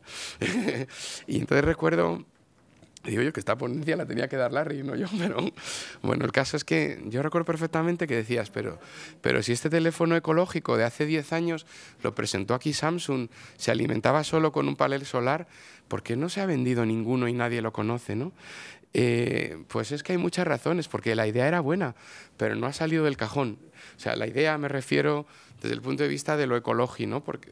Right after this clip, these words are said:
ecológico, porque se suponía que lo ecológico empezaba a estar de moda, ¿no?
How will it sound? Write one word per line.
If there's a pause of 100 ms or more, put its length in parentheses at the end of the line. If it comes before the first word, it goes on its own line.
ecológico,
porque
se
suponía
que
lo
ecológico (460)
empezaba
a
estar
de
moda,
¿no?